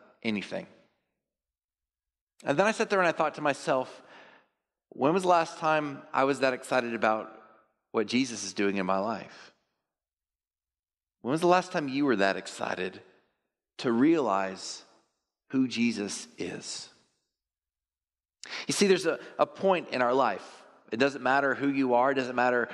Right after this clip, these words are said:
where you've been or what you've done, where you can sit there and you can become very cold and callous to what it means to be a follower of Jesus.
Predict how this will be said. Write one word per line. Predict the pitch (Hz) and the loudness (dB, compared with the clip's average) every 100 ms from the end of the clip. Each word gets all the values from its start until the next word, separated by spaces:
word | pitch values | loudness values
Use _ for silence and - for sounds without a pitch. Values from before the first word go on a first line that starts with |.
| - | -6
where | - 127 | 2 2
you've | 127 113 | 2 -2
been | 117 123 131 | 0 2 2
or | 110 | 2
what | 120 | 0
you've | 123 110 | -2 -2
done, | 117 117 123 | 0 0 0
where | 131 | 0
you | 147 | 0
can | 160 160 | 0 -2
sit | - 185 | -4 0
there | 170 160 | 2 2
and | 147 | 0
you | |
can | 156 143 | -4 -6
become | 127 147 - 151 143 | -4 -6 -2 -2 0
very | 139 143 139 | 2 2 0
cold | - - 165 135 107 | -4 -6 -2 -2 -4
and | 110 | -4
callous | - 143 131 107 - | 0 0 0 -2 -8
to | 123 | 0
what | 123 | 0
it | 117 | 0
means | 120 117 | -6 -8
to | 110 | -2
be | 123 | 0
a | 107 | 2
follower | 120 120 120 | 2 2 2
of | 107 | -2
Jesus. | 98 110 98 - - | -4 -8 -8 -14 -18